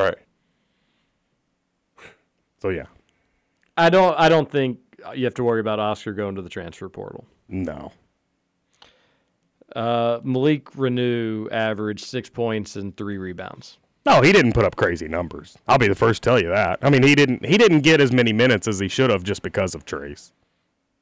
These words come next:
Speaker 3: He had ten minutes in the loss to Miami. No rebounds or points, though.
Speaker 2: I'd say ten minutes was probably about his average.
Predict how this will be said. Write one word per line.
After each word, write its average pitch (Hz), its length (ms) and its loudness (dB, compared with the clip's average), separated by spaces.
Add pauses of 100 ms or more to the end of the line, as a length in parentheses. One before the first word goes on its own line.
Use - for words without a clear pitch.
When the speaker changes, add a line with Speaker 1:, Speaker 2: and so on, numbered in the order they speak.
(1160)
Speaker 3:
He 123 120 -4
had 135 420 2 (2000)
ten 196 180 0
minutes 165 340 -2
in 135 100 -6
the 127 60 -2
loss 135 280 0
to 139 60 -6
Miami. 127 480 -2 (500)
No 131 140 0
rebounds 107 460 -4
or 90 60 -16
points, 95 340 -14
though. 73 300 -18
Speaker 2:
I'd 262 200 0
say 208 100 4
ten 117 240 2
minutes 92 280 0
was 90 80 -8
probably 90 220 -2
about 78 180 -4
his 78 100 -6
average. 80 460 -8